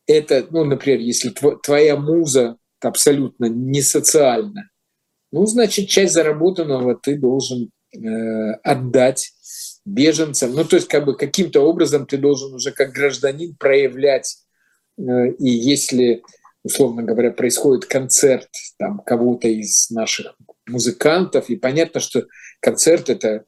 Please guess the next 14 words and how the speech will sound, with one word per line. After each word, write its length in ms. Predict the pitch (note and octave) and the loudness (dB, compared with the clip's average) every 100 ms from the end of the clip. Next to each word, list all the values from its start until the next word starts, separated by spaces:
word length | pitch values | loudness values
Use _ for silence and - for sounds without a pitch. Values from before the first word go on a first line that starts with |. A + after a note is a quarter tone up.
| _ | _
большой 420 | A2+ C3 - G#3 | -2 -2 2 0
формат, 540 | - A#2+ A#2 D3+ F3+ - _ _ - | 0 -4 -2 0 0 -2 _ _ -2
там 160 | B2 | 0
может 240 | D3+ E3+ D#3 | 2 0 -2
быть 160 | C3+ | 0
одна 320 | C3 B2+ D3 C#3 | 0 0 0 -2
песня 540 | - B2+ - - G2+ | 0 0 0 -4 -6
там 180 | G#2+ G#2 | -6 -4
какая-то 600 | G#2+ G2+ A2+ A2 G2 A2 | -6 -2 0 0 -2 -4
актуальная, 680 | - - C3 A2+ G#2+ G#2 A2 | 0 2 2 0 -4 -8 -6
но 80 | |
все 240 | A2 - C3 | 0 4 4
остальные — 680 | - A#2+ B2 B2+ A2+ A2+ | 2 -2 0 0 2 2
это 200 | G#2 G#2+ | 0 -6